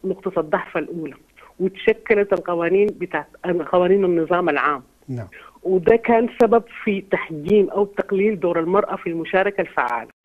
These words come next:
Speaker 2: نعم.
Speaker 1: تمت المشكلة، تمت بصورة مؤسسة في النظام الشمولي الحالي.
Speaker 2: نعم.
Speaker 1: فمن ال-، ال-، الحتة دي كانت الصورة تحجيم المرأة وتحجيبها باعتبار أنها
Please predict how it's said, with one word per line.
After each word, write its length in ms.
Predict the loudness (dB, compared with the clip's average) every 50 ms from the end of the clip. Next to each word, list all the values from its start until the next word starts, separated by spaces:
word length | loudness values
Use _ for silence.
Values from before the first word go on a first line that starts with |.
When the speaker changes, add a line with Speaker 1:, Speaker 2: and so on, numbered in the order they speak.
| _ _ _ _ _ -10 -8
Speaker 2:
نعم. 120 | -8 -10 -10 _ -20 -20 -20 -20 -20 -20 -20 -20 -20 -20 -20 _ _ _ _ _ -4 _ 4
Speaker 1:
تمت 400 | 6 8 10 10 10 8 8 4 -2 _ _ 2
المشكلة، 640 | 2 4 4 4 2 2 0 0 0 2 4 4 2 2 4
تمت 280 | 4 6 8 8 6 6
بصورة 400 | 6 4 4 4 4 4 4 6
مؤسسة 640 | 6 6 4 4 2 -2 -2 0 0 2 2 2 0 0 -6 -18 -10 -2 0
في 260 | 2 2 2 0 -2 -4 0
النظام 440 | 4 4 6 6 6 6 4 4 4
الشمولي 440 | 2 2 2 4 6 6 6 6 4
الحالي. 440 | 0 -2 -4 -2 -2 -2 -4 -8 -14 _ _ _ _ -12 -10
Speaker 2:
نعم. 180 | -10 -10 -10 -12 _ -20 -14 -4 0
Speaker 1:
فمن 720 | 2 2 2 2 -2 0 0 0 2 4 4 6 6 4
ال-، 240 | 4 2 0 -2 0
ال-، 280 | 0 0 0 0 0
الحتة 360 | 0 0 2 2 2 2 4
دي 80 | 2 2
كانت 340 | 4 4 2 2 2 2 0
الصورة 500 | -2 -2 -2 -4 0 2 4 4 2 2 -2 _ _ _ _ _ _ -6
تحجيم 500 | -6 -4 -4 -4 0 2 2 4 4 4
المرأة 520 | 4 4 4 4 2 4 4 2 0 0 0
وتحجيبها 800 | -4 -4 0 0 -2 -2 -2 -10 -8 -6 -2 -2 0 2 2 0 0 -2 -12 -20 -20 -18 _ -2
باعتبار 520 | 0 0 0 2 2 4 4 4 2 2 2 0
أنها 400 | 2 4 4 4 4 4 2